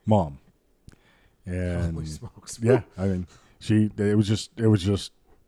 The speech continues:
Speaker 1: normal for her. I mean, she started smoking in high school and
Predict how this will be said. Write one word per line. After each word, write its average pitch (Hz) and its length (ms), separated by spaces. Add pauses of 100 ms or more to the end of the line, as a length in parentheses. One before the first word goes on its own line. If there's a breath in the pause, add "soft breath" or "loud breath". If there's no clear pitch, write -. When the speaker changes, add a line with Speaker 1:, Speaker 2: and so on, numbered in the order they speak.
(300)
Speaker 1:
normal 117 360
for 85 140
her. 82 80
I 82 40
mean, 80 120
she - 140
started 92 240
smoking 95 320
in 90 80
high 104 180
school 107 360 (640 soft breath)
and 90 840